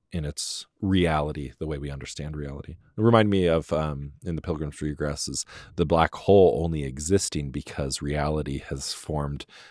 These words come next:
boundaries around something or nothing. It's not that the black hole existed, but that reality in comparison to it made it a black hole, made nothingness a black hole.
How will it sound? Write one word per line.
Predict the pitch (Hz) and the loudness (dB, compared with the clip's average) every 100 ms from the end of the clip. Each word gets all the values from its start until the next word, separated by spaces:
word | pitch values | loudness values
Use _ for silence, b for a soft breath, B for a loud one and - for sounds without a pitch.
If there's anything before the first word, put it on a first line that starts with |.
| B | B
boundaries | 78 78 71 85 87 69 67 | -6 -2 0 -2 -4 -6 -6
around | 73 69 67 67 - - | -6 -6 -8 -10 -14 -16
something | - - 69 - 57 57 - - | -8 -6 -6 -10 -14 -16 -14 -6
or | 78 | -4
nothing. | 69 - 64 60 _ _ _ _ _ _ _ _ _ _ _ | -4 -8 -10 -14 _ _ _ _ _ _ _ _ _ _ _
It's | - - | -12 -4
not | 92 80 | -2 -2
that | 73 - | -6 -10
the | |
black | 67 71 69 - | -6 -6 -6 -8
hole | - 73 67 | -6 -4 -4
existed, | 62 73 80 - - 60 - b b b b _ | -8 -8 -6 -6 -8 -12 -14 b b b b _
but | - - | -6 -4
that | 69 64 | -6 -6
reality | - 78 69 69 76 80 71 | -8 -6 -2 -2 -2 -2 -4
in | 69 | -8
comparison | - 65 - 78 76 69 - 67 | -12 -14 -8 -4 -4 -4 -8 -8
to | - 65 | -10 -10
it | - - | -12 -12
made | 71 65 67 - | -12 -10 -10 -12
it | - | -14
a | |
black | - 95 - - | -14 -16 -16 -14
hole, | 58 69 71 110 | -14 -14 -18 -10
made | 78 69 | -6 -6
nothingness | 65 65 - 65 67 - | -8 -12 -12 -16 -12 -12
a | - | -12
black | - - | -14 -16
hole. | - | -18